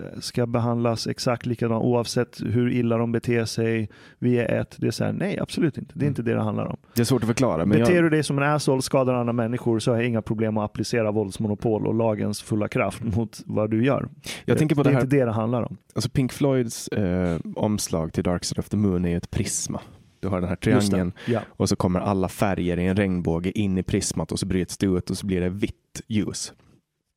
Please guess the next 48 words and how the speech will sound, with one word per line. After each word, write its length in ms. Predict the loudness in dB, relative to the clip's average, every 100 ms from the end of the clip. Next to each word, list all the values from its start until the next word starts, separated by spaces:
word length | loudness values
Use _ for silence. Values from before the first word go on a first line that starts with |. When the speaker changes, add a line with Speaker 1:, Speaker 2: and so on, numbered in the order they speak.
| _ _ _ -6
Speaker 2:
Det 100 | 0
närmsta 440 | 2 2 2 0 -2
jag 140 | 0
kan, 160 | 0 -2
liksom, 240 | -2 -4
förklara 640 | -4 -4 0 2 0 -2 -2
den 160 | -4
här 260 | -2 -2 -4 -8 -20 -20 -20 -20 -20 -20 -20 -20 -18 -18 -6
allt 240 | -2 0 2
är 40 |
ett-grejen 600 | 0 0 0 2 2 2
är 80 | 2
att 120 | 0
allting 760 | 0 0 -2 -2 0 0 -2 -6 -10
strålar 580 | -8 0 2 2 2 2
in 340 | 0 0 -4 -4
i 360 | -2 -2 -2 -6 _ _ _ _ _ _ _ -2
ett 260 | -2 -4
prisma 540 | 0 0 0 -2 -2 0
och 140 | -2
bryts 500 | 0 0 0 -2 -2
ut 360 | 0 0 -2 -6
i 60 |
Gud, 420 | -2 0 2 0 -2
och 200 | -2 2
Gud 260 | 2 2
är 60 | 2
det 80 | 2
vita, 460 | 2 0 -4 -4
och 160 | -2 0
Gud 220 | 2 2
är 40 | 0
allting. 540 | -2 -4 -8 -8 -16 _ _ _
Speaker 1:
Mm. 200 | -6 0
Speaker 2:
Jag, 140 | 2 2
jag, 260 | 2 2
jag 100 | 0
kan 120 | 0 0
inte 100 | 0
förklara 320 | 0 0 -2
det 80 | -4
på 100 | -4
något 80 |
annat 160 | -6 -4
sätt, 200 | -6 0
men 100 | 2
Speaker 1:
Ja. 100 | 4
Speaker 2:
i, 140 | 2